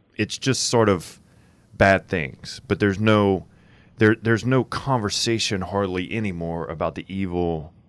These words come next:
in the world, and that that evil actually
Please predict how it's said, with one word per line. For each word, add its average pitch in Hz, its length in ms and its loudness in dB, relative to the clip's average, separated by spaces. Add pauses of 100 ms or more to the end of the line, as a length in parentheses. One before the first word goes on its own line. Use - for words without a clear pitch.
(120)
in 131 180 2
the 107 80 0
world, 80 400 -4 (100)
and 92 160 -6
that 90 140 -6
that 90 180 -2
evil 104 440 0
actually 90 580 -8